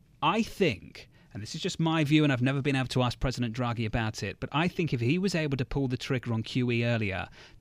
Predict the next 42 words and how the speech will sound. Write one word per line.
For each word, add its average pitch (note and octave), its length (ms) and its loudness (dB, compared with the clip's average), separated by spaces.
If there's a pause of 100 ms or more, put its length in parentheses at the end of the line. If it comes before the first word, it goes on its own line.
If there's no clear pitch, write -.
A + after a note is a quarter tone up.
this C3 220 -2 (100)
isn't D#3+ 300 2
a C#3+ 80 0
road B2 280 0
they A2 100 -2
would G#2 120 -4
have - 220 -10
ever C3+ 220 0
gone A#2 200 -2
down G#2+ 280 -2
w-, A2 160 -4 (280)
in A#2+ 100 2
the A2+ 60 4
first G#2 360 -4
place. - 420 -8 (320)
And A#2+ 120 -4
they've A#2 200 -4
ended E3 260 2
up D#3 180 -2
in C3 60 2
this A#2+ 160 0
negative C3+ 420 2
interest B2+ 380 -2
rate A#2+ 220 -2
world G#2+ 480 0 (340)
almost D#3 460 2
accidentally D3 840 0
because G#2+ 380 -4
Europe C#3 400 2
couldn't D#3+ 240 0
get C#3+ 160 0
its B2 140 -4
act A#2 180 -2
together A2+ 300 -2
to - 100 -10
begin B2+ 320 0
with A2 140 0
and G#2 100 -2
do A#2 100 2
the G#2+ 120 0
right G#2 240 -4
thing. - 340 -12